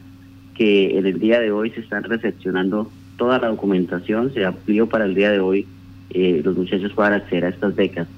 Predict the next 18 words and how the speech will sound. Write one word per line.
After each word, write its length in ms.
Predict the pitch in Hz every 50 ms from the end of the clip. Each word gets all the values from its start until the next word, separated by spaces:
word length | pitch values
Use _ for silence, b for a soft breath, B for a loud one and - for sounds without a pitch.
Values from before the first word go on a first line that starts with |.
| B B B B B B - - -
Eh, 320 | - - 92 95 92 92 92
nosotros, 480 | 98 95 92 - 107 95 113 123 123 127
eh, 80 | 120
le 180 | 107 110 107 104
hacemos 400 | 101 101 - 120 120 123 127 127
seguimiento 460 | 135 123 110 101 98 101 101 92 -
especial 400 | 120 - - 107 - 113 101 101
a 20 | 107
estos 260 | 110 - 120 117 110
muchachos 360 | 98 - 110 101 - 120 110
de 80 | 107 107
becas 260 | 104 98 107 113 110
de 80 | 113
inclusión 380 | 107 101 - 92 92 107 104 101
social. 320 | - - - - 131 135
El 120 | 131 120 113
semestre 380 | 113 95 95 95 92 - 113
pasado 520 | 110 - 98 98 - 107 98 101 101 104